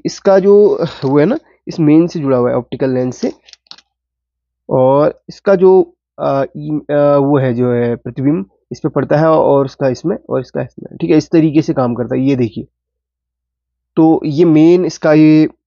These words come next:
पार्ट है। भाई, इसका नाम तो मुझे पता नहीं है क्योंकि मैं उस टाइम का रिपेयरिंग वाला नहीं हूँ।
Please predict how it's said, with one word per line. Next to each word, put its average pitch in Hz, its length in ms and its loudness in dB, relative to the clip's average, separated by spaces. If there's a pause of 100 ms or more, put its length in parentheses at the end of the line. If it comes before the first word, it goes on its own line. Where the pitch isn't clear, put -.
(140)
पार्ट 143 240 -2
है। 156 280 -12 (420)
भाई, 139 120 0
इसका 160 280 -4
नाम 135 220 0
तो 143 60 -4
मुझे 139 180 0
पता 131 280 -2
नहीं 147 300 2
है 196 120 -6 (400)
क्योंकि 135 180 0
मैं 135 140 4
उस 139 220 -2
टाइम 147 180 2
का 160 80 0
रिपेयरिंग 135 380 0
वाला 151 160 2
नहीं 151 260 0
हूँ। 208 140 -8